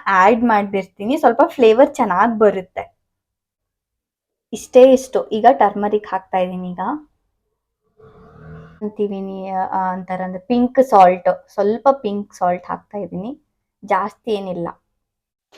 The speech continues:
So ಇವಾಗ ನಾನು ಆಲೂನ ಬಾಯ್ಲಿಗೆ ಹಾಕಿದೀನಿ. So ಅದು ಬಾಯ್ಲ್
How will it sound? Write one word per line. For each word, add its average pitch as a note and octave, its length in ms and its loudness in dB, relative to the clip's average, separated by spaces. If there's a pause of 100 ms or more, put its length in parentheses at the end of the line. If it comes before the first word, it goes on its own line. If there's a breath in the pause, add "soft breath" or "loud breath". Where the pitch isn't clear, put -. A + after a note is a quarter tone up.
(120 soft breath)
So D#4 160 4
ಇವಾಗ C4+ 360 6
ನಾನು C4 240 4
ಆಲೂನ B3 500 6
ಬಾಯ್ಲಿಗೆ A3 480 4
ಹಾಕಿದೀನಿ. G3+ 600 -4
So D4+ 100 6
ಅದು C4+ 140 6
ಬಾಯ್ಲ್ A#3 480 6